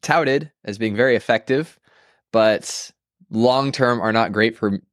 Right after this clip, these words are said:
strengthening a relationship or connection that you have with your audience. And so, so I, I'm excited to dig into that with you today. So the first thing that I wanna know is,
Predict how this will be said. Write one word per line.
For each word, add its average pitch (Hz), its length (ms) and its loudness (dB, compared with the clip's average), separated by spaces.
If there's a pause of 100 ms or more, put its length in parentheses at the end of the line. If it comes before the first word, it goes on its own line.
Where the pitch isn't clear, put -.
(120)
strengthening 117 720 0
a 107 40 2
relationship 98 680 -2
or - 20 -10
connection 101 380 0
that 90 80 -2
you 90 80 -2
have 98 180 0
with 98 100 -12
your 87 120 -4
audience. 87 500 -4 (600)
And 107 260 0
so, 107 540 2
so - 160 0
I, 113 160 2
I'm 120 160 0
excited 120 320 0
to 113 40 0
dig 117 160 2
into 127 180 0
that 95 180 0 (120)
with 107 200 -2
you 104 80 0
today. 82 300 -2 (840)
So - 160 0
the 113 100 2
first 135 420 0 (100)
thing 120 160 -2
that 104 100 0
I 104 40 2
wanna 104 220 0
know 113 200 4
is, 95 260 0